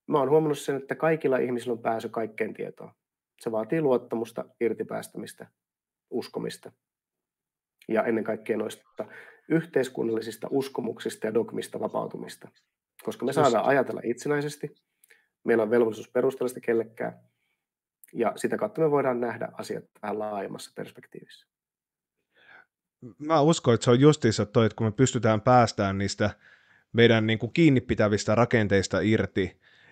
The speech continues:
Speaker 2: niin silloin meillä niinku aukeaa pääsy sinne meidän niinku syvempään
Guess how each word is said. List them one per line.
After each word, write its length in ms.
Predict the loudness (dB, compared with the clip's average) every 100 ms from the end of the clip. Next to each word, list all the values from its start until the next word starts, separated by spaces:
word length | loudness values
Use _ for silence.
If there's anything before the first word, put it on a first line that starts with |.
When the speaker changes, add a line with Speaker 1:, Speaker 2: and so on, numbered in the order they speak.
| -2
Speaker 2:
niin 380 | 2 2 0 _ _ _ 0
silloin 380 | 6 8 8 6
meillä 300 | 2 0 -2
niinku 240 | -4 -2
aukeaa 460 | 2 2 2 0 0
pääsy 460 | 2 4 4 2 -2
sinne 480 | -2 -2 -2 -4 -8 _ _ _ _ -2
meidän 240 | 2 4
niinku 160 | 2 0
syvempään 720 | 2 2 2 2 2 2